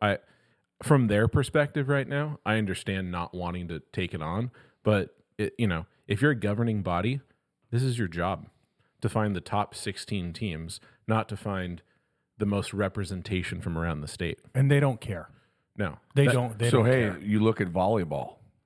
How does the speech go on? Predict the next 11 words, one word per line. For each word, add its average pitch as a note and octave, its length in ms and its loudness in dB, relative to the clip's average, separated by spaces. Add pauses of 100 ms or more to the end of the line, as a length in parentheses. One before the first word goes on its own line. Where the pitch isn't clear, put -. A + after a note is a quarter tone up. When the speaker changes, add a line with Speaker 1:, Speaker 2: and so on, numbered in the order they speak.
(280)
Speaker 3:
I G#2 80 6
think C3+ 320 0
Burlington G#2+ 540 4
made F#2+ 160 4
it F#2 100 0
to G2 80 0
the F2 100 0
Final F#2 360 0
Four. - 420 -2 (200)
Speaker 2:
Mm-hmm. C#3+ 340 2 (760)
Speaker 3:
Did, F#2+ 180 4